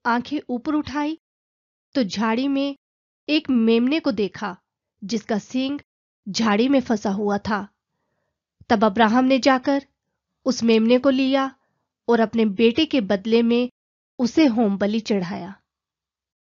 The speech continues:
तब अब्राहम ने उस जगह का नाम यहोवा यीरे रखा, जिसका मतलब है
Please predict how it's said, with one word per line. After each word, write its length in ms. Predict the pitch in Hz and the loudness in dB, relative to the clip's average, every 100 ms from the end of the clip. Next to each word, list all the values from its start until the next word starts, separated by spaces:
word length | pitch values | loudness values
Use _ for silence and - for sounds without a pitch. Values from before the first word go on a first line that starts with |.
| _ _ _ _ - | _ _ _ _ -4
तब 160 | 247 214 | -2 0
अब्राहम 500 | 190 226 226 214 285 | 0 0 0 0 0
ने 320 | 285 294 302 _ _ _ _ - | 0 -2 -4 _ _ _ _ -6
उस 200 | 240 - | -6 -4
जगह 320 | 240 220 254 | -2 0 0
का 160 | 262 269 | -2 -2
नाम 360 | 262 262 262 _ _ _ _ - | -2 -4 -6 _ _ _ _ -6
यहोवा 480 | 208 240 254 214 220 | 0 2 2 2 2
यीरे 460 | 202 170 220 233 | 0 -2 0 2
रखा, 440 | 208 180 - 196 190 _ _ _ _ _ - | 0 -4 -8 -10 -12 _ _ _ _ _ -10
जिसका 320 | 208 - 202 | -8 -6 -4
मतलब 440 | 196 202 240 240 | -4 -4 -4 -2
है 240 | 247 262 | 0 -2